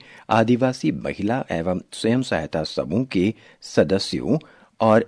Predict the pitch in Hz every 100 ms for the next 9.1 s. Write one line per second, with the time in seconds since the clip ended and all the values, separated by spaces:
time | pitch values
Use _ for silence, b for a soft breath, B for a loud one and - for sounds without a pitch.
0 | 101 107 120 120 151 120 - 80 92 120
1 | - 76 71 82 78 - 113 - 67 71
2 | 85 104 110 - 80 92 - - 60 71
3 | - 117 90 85 - - 104 - 107 92
4 | 82 62 - _ _ _ - 131 73 82
5 | 117 - 101 - - - 98 104 110 110
6 | 87 76 67 82 131 110 90 131 B B
7 | B 123 123 123 131 151 151 92 82 87
8 | 107 82 71 64 67 69 71 87 110 80
9 | 95